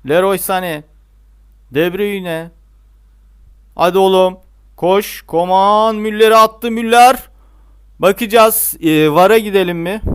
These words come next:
Offside, evet. Doğru tespit. Tespit. Yani ikinci yarı hayal kırıklığı oldu be arkadaşlar.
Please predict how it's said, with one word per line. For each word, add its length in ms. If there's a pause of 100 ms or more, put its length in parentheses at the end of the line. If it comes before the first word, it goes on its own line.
(3500)
Offside, 580
evet. 420 (680)
Doğru 260
tespit. 440 (1000)
Tespit. 580 (3500)
Yani 340
ikinci 500
yarı 280
hayal 380
kırıklığı 420
oldu 260
be 60
arkadaşlar. 720